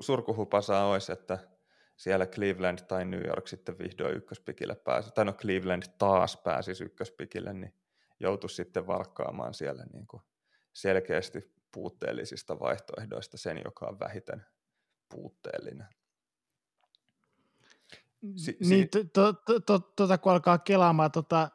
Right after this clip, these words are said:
Speaker 2: joukkueen listaa, listaa niinku huonoimmasta tai parhaimmista todennäköisyyksistä alkaen, niin tota, kyllä tosta niinku muuten, muuten on täysin niinku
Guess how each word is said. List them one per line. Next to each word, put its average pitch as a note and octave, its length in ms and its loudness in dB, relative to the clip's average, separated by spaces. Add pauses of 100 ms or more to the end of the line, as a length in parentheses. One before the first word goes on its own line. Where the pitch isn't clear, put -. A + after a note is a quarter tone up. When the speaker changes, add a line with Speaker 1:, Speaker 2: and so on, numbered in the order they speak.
Speaker 2:
joukkueen D#3+ 520 2
listaa, C#3+ 600 0 (200)
listaa D3+ 420 2
niinku C#3 260 0
huonoimmasta C#3 640 0 (680)
tai C#3 160 -2 (100)
parhaimmista D#3 680 4
todennäköisyyksistä D3+ 1300 2 (220)
alkaen, D3+ 500 4
niin C3+ 160 0
tota, C#3 380 -2 (520)
kyllä D3 180 2
tosta D3 320 2
niinku D3 420 0 (1700)
muuten, D#3 420 2 (240)
muuten F3 460 6
on D#3+ 120 6 (240)
täysin E3+ 320 8
niinku D#3+ 200 2